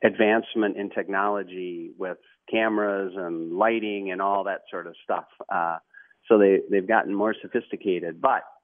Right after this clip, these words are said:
that being said, uh, if the turn signals are inter-, intermittently working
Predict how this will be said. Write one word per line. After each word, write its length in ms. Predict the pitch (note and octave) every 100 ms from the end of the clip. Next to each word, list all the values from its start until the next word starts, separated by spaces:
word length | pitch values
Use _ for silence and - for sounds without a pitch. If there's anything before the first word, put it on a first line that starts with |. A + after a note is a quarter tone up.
| _ _ _ -
that 300 | A#2+ B2 A#2+
being 280 | B2 G#2+ G2
said, 460 | F#3 D3+ G#2+ F#2+ F#2 _ _ _ _ -
uh, 260 | G#2 F#2+ - E3
if 160 | F3+ -
the 480 | C3+ C3+ B2+ A#2+ A#2 -
turn 200 | D3+ B2+
signals 340 | C#3 A#2 A2+ G#2+
are 140 | A2+ -
inter-, 380 | D3+ D3+ D3 -
intermittently 920 | E3 D#3+ B2 B2+ - A2 A2 A2+ G#2+ G2
working 520 | F#2 - G2 G2+